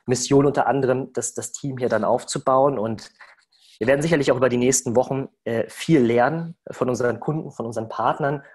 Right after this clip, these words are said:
um einfach besser zu verstehen, ähm, wie das Team dann aussehen muss, um, ähm, ja, um die Kunden einfach bestmöglich zu unterstützen.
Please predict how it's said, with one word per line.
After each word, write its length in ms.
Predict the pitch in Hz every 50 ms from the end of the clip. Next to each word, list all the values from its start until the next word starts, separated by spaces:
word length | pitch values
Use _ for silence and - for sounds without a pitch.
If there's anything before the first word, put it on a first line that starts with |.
| _ -
um 100 | 113 117
einfach 240 | 117 - 123 117
besser 240 | - 120 - 127 117
zu 160 | - - 123
verstehen, 560 | - 120 113 - - 123 117 120 123 127 127 - _ _ _
ähm, 300 | - 113 113 110 113 113 -
wie 220 | - 104 113 123
das 180 | 117 120 120 -
Team 200 | - 147 127 117
dann 120 | 120 107
aussehen 420 | 98 110 127 143 - - 147 143
muss, 280 | 143 147 170 - - - - - - - - _ - _ _ _
um, 400 | - 117 117 117 113 110 107 107 - - - - _
ähm, 460 | - 113 113 113 113 110 110 110 110 - _ _ _ _ _ _ _ _ _ _ _
ja, 120 | 127 117 98
um 160 | - - 117
die 80 | 107 104
Kunden 260 | - 139 135 - -
einfach 240 | 117 113 120 113 -
bestmöglich 720 | 127 127 127 - - - - _ - 117 113 - 117 -
zu 140 | - - 117
unterstützen. 520 | 110 110 107 - - - - - - 156